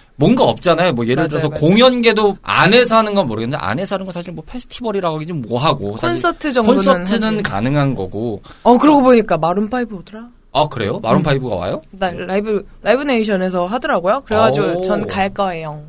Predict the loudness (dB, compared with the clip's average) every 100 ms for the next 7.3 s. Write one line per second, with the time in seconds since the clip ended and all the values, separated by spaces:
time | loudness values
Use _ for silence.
0 | -12 -10 -10 -12 -12 -14 -16 -12 -4 -2
1 | 0 -2 -2 -4 -4 -2 0 0 -2 -4
2 | -8 -4 -4 -2 -4 -4 -4 -4 -8 -18
3 | -10 -4 0 2 4 2 4 2 2 0
4 | -4 -8 -14 2 2 2 -2 _ _ _
5 | -10 -6 0 0 -2 -8 -2 0 2 0
6 | -2 -4 -8 -12 -20 _ -2 0 2 2
7 | 0 -2